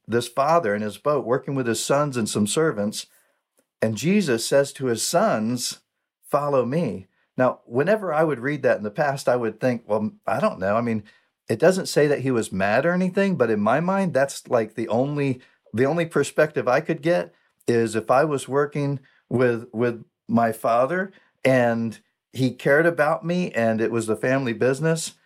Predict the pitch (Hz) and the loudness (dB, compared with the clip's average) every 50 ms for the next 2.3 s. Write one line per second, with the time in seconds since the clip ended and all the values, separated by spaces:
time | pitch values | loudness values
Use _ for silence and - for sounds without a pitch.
0 | _ _ _ - 117 113 107 104 - 151 143 147 135 127 - 131 120 - 143 135 | _ _ _ -4 -2 -2 -2 -2 -2 -2 -2 -2 -2 -2 -2 -4 -2 2 2 4
1 | 139 139 127 131 147 156 143 120 113 120 135 123 - - 101 107 113 117 135 - | 4 4 2 0 -2 -2 0 0 0 0 0 -2 -4 -2 0 2 4 4 2 2
2 | - - 208 220 - | 2 2 2 2 2